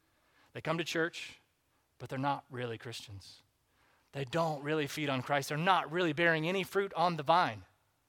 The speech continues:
even though they think they are. The third type of person is a really fruitful person, and we've already discussed them. And the fourth type of person in verse two is the branch that does bear fruit,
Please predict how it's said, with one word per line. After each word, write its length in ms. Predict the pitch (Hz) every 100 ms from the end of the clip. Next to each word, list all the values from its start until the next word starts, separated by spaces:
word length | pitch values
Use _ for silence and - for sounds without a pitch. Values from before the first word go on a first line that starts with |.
| _ _ _ _ _ _ _ _ _ -
even 160 | 165
though 120 | 160 151
they 80 |
think 220 | 131 156 -
they 120 | 101
are. 160 | 92 - _ _ _ _ - - _ _ _ _ _ _ _ _ _ _ _ _ _ _
The 80 | 147
third 240 | 208 202
type 220 | 185 147
of 100 | 131
person 460 | - 123 - 147 160 _ _ _ _ _ _ _ _ - _ _ _
is 100 | 156
a 60 | 160
really 220 | 175 196
fruitful 280 | - 190 180
person, 380 | 160 139 - 147
and 80 | 156
we've 140 | 143
already 160 | 139 139
discussed 580 | 147 - 147 - -
them. 300 | 127 110 110
And 100 | 127
the 60 | 147
fourth 320 | - 233 247
type 240 | 170 143 131
of 120 | -
person 460 | 131 120 131 135 123 _ _ _ _ _ _
in 80 | 143
verse 240 | 139 156 -
two 240 | 165 147
is 120 | 131
the 120 | 139 156
branch 320 | 185 240 240
that 240 | 233 190
does 400 | 196 240 302 302
bear 360 | 254 330 320 302
fruit, 420 | - 320 359 359